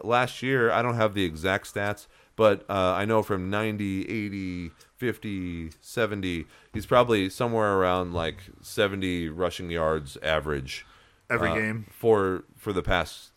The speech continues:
Speaker 1: uh, like, eight games that
Speaker 2: That
Speaker 1: he played.
Speaker 2: sounds, that sounds pretty, uh, Lamar Jackson-y.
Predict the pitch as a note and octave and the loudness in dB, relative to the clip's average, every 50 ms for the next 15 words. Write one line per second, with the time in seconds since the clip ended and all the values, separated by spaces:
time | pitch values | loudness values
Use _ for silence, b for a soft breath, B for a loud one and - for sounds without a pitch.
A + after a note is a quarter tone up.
0 | - - F2+ E2 D#2 D#2 D2+ D2+ D2 D#2 D#2+ D#2 - - - F2+ F2 - - D#2+ | -6 -2 0 0 2 2 0 0 -2 -2 -4 -4 -4 -6 -6 -6 -6 -6 -8 -8
1 | D#2+ E2 D#2+ D2+ - E3+ F#3+ - - - E3+ C3+ C3+ B2+ A#2 - - - C3+ C3+ | -6 -6 -6 -6 -2 -2 -2 -2 0 0 0 0 0 0 -4 -8 -12 -4 -4 -4
2 | C3+ C#3 C3+ B2 A2+ - - B2+ A2+ A2 G#2 G2+ G2+ G2+ G2 F#2+ F#2+ F#2 F2+ F2 | -2 -2 -4 -6 -6 -6 -6 -4 -4 -4 -4 -4 -6 -6 -8 -8 -8 -8 -8 -8
3 | F2 F2+ - - - - G#2+ A2 A2 G#2+ G#2 G2+ F#2+ G2+ G2 F#2 F#2+ - - F#2+ | -10 -12 -14 -18 -18 -12 -10 -6 -4 -4 -4 -4 -4 -6 -8 -8 -8 -12 -14 -14
4 | F2 E2+ F2 | -14 -14 -16